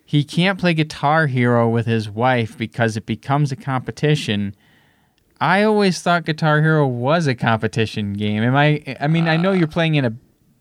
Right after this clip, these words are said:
Speaker 1: band together,
Speaker 2: Kind
Speaker 1: but
Speaker 2: of. Well, I mean, it's, it's definitely a competition between two people, so maybe it just got a little too heated
Speaker 1: I
Speaker 2: between
Speaker 1: guess,
Speaker 2: them.
Speaker 1: yeah. Which,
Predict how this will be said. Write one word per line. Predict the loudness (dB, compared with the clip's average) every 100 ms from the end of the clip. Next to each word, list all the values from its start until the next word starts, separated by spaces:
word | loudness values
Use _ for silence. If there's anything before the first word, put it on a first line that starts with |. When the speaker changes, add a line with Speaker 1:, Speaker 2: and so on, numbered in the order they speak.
| _
Speaker 1:
band | -2 0 0 0 0 0
together, | -2 -2 0 0 -2
Speaker 2:
Kind | 0 0 -2
Speaker 1:
but | -4
Speaker 2:
of. | -4
Well, | -4 -2
I | -2
mean, | -4 -6
it's, | -8 -10 -10 -16 -16 -20 _ _
it's | -4 0
definitely | 0 0 2 -2
a |
competition | -2 -8 -10 -6 -6 -6 -12 -14
between | -12 -8 -6 -6 -8
two | -12
people, | -10 -10 -8
so | -6
maybe | 0 2 2 0
it |
just | -2 -6 -4
got | 0 2 2 -4
a | -2
little | -2
too | -2 -4
heated | -2 0 -2 -4 _ -6
Speaker 1:
I | -2
Speaker 2:
between |
Speaker 1:
guess, | 0 -2 -4 -8
Speaker 2:
them. | -2
Speaker 1:
yeah. | 0 4 2 0 -6 -20 -20 _ _ _ _ _ _ _ _
Which, | -2 -2 -6 -12